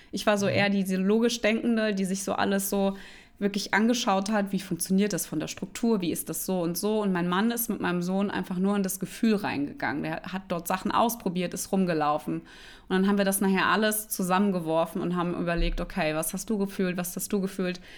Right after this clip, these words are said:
Speaker 1: Und dann auch unser Sohn, wie, wie hat's dir gefallen? Was war gut, was war schlecht? Und dann versuchen wir uns gerade damit so ein bisschen so die ideale Position irgendwie zu finden. Aber ich finde, als Mama da überhaupt erst wieder hinzukommen, dass man so agiert, ist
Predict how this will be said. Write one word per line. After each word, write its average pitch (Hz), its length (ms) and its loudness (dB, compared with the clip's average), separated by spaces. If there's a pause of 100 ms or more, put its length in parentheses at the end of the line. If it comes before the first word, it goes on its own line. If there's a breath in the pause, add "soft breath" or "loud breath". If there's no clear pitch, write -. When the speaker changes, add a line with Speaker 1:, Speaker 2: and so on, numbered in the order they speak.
(260 loud breath)
Speaker 1:
Und 180 100 -2
dann 180 100 2
auch - 100 -2
unser 190 240 2
Sohn, 214 580 2
wie, 202 140 2 (140)
wie 185 100 -2
hat's 175 220 -4
dir 254 180 4
gefallen? 170 640 0
Was 190 220 -2
war 185 100 0
gut, 196 220 -2
was 180 200 -4
war - 80 -2
schlecht? 190 420 -2
Und 175 120 -2
dann 185 320 0 (480 loud breath)
versuchen 214 380 4
wir 180 40 2
uns 190 200 0
gerade 196 260 2
damit 190 400 2
so 190 80 0
ein 180 60 0
bisschen 180 260 -2
so 175 80 -2
die 170 180 -2
ideale 170 400 0
Position 175 540 -4
irgendwie 170 180 -2
zu 180 120 -10
finden. 214 400 -2
Aber 175 460 -2
ich - 120 -10
finde, 190 220 0
als - 240 -4
Mama 196 320 2
da 180 160 2
überhaupt 185 420 -2
erst 170 220 -4
wieder 170 160 -2
hinzukommen, 262 1080 2 (260)
dass - 180 -8
man 180 140 2
so 180 220 -2
agiert, 165 460 -2
ist - 240 -4